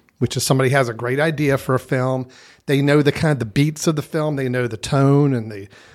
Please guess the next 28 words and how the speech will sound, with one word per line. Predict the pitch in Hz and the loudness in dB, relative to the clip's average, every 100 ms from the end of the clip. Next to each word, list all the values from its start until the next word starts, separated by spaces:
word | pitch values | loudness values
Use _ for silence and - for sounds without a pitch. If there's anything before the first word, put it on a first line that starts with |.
| _ | _
the, | 113 120 | -10 -10
the, | 135 | -6
what | 135 135 | 0 2
they're | 131 | 2
trying | - 139 | 2 2
to | 123 | 2
convey | 120 113 131 135 | 0 0 2 2
with | 135 - | 2 0
the, | 135 - | -8 -8
with | 139 127 | -8 -6
the | 143 | -6
story. | - 127 127 123 | -4 -2 0 0
They | 120 | -2
write | 117 117 113 | -2 -4 -2
that | 113 | -2
all | 113 98 | -2 -2
out. | 98 - - | -8 -8 -2
Then | 160 | 2
you've | 175 | 2
got | 170 | 2
the | 165 | -4
screenplay, | - 147 135 127 127 | -4 -2 -2 0 0
which | 120 120 | 2 2
is | 123 | 0
the | 113 | 0
dialogue | 120 123 120 117 117 113 113 | 0 0 0 0 -2 -4 -4
and | 113 117 | -6 -4
the, | 120 | -4